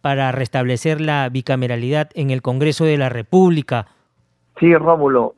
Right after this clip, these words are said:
Speaker 2: Eh, mira, Rómulo, yo sé que la población,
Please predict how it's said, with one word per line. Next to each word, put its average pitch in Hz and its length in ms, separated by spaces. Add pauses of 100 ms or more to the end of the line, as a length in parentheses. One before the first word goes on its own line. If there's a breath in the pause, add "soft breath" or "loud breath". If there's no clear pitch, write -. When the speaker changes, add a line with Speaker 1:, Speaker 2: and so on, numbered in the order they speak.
Speaker 2:
Eh, 120 640 (1000)
mira, 160 280
Rómulo, 156 460
yo 160 160
sé 190 160
que 165 420
la 131 160
población, 160 880